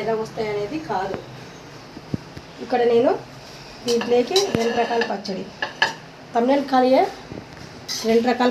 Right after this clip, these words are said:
పచ్చడి చేశాను చూసారా. ఇక్కడ టమోటా పచ్చడి చేశాను, ఇక్కడ మాత్రము పల్లీలు, వేయించిన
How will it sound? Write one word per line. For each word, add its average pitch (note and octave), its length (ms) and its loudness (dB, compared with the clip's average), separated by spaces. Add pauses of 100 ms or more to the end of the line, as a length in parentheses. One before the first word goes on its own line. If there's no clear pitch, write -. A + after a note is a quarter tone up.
పచ్చడి A3 300 4
చేశాను F#3+ 320 6
చూసారా. G#3 380 6 (560)
ఇక్కడ B3 200 4 (360)
టమోటా A#3 420 6
పచ్చడి A3+ 360 6
చేశాను, G#3 420 6 (640)
ఇక్కడ A#3+ 180 4 (140)
మాత్రము C4+ 400 6 (1200)
పల్లీలు, C4+ 480 8 (840)
వేయించిన A#3+ 400 6